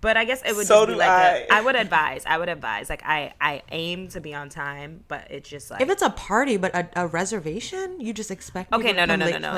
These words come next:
Speaker 3: a
Speaker 1: Yeah, a
Speaker 3: reservation?
Speaker 1: reservation, you need to be on time. A reservation, you need to be on time. I'm thinking this is just
Speaker 3: Yeah,
Speaker 1: like,
Speaker 3: I'm like,
Speaker 1: we just
Speaker 3: "That's
Speaker 1: meeting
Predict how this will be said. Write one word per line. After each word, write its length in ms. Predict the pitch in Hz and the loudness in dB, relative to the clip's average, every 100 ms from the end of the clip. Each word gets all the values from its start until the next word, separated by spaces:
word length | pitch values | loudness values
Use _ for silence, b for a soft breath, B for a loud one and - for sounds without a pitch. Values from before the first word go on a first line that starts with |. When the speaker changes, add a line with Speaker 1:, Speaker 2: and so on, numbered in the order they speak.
| 170 | -2
Speaker 3:
a 20 | |
Speaker 1:
Yeah, 200 | 156 123 | -2 -2
a 20 | |
Speaker 3:
reservation? 40 | 165 | 0
Speaker 1:
reservation, 460 | 185 233 185 190 170 | 0 -2 -6 -8 -12
you 40 | |
need 160 | 160 151 | -12 -12
to 60 | |
be 100 | 135 | -10
on 100 | 135 | -10
time. 280 | - - - - | -10 -12 -12 -12
A 80 | |
reservation, 480 | 160 165 165 147 131 | -6 -6 -6 -10 -12
you 40 | 139 | -16
need 100 | 127 | -16
to 60 | |
be 80 | 135 | -16
on 80 | 110 | -16
time. 200 | - - | -14 -8
I'm 160 | 175 214 | -8 -6
thinking 200 | 214 190 | -6 -6
this 120 | 170 | -8
is 60 | 170 | -8
just 160 | 180 | -6
Speaker 3:
Yeah, 60 | 233 | -4
Speaker 1:
like, 100 | 165 | -4
Speaker 3:
I'm 60 | 170 | -6
like, 100 | 208 | -6
Speaker 1:
we 60 | - | -8
just 240 | - 202 | -8 -10
Speaker 3:
"That's 120 | 180 190 | -8 -6
Speaker 1:
meeting 100 | 160 | -6